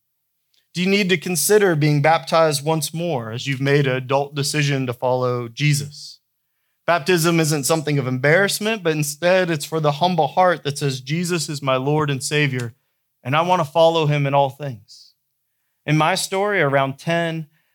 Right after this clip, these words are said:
my parents were getting a divorce. We went to a Pentecostal church plant because my dad was trying to save the marriage.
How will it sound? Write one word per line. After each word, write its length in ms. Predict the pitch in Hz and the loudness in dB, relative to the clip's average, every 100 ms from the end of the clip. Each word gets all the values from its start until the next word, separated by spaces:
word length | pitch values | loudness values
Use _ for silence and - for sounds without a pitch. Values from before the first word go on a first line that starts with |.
| _ | _
my 160 | 127 123 | -2 -2
parents 380 | 165 165 156 | 0 0 0
were 80 | 151 | -4
getting 240 | 143 151 135 | -2 -2 -2
a 80 | |
divorce. 500 | 123 123 165 170 151 - | -6 -2 0 0 -2 -4
We 80 | |
went 280 | 127 143 143 | -2 -2 -2
to 80 | 139 | -6
a 60 | 123 | -6
Pentecostal 680 | 151 160 147 151 143 123 | -4 -2 0 0 0 -8
church 400 | 117 - 185 - | -8 -4 -4 -6
plant 280 | - 170 165 | -4 -2 0
because 240 | 139 127 117 | -4 -6 -4
my 100 | 123 | 2
dad 260 | 151 151 | 4 4
was 120 | 135 | 0
trying 220 | - 139 117 | -2 -2 -4
to 60 | |
save 380 | 123 - 170 170 | -8 -4 -2 -2
the 80 | 151 | -6
marriage. 640 | 151 156 151 147 147 - | -4 -2 0 0 -2 -4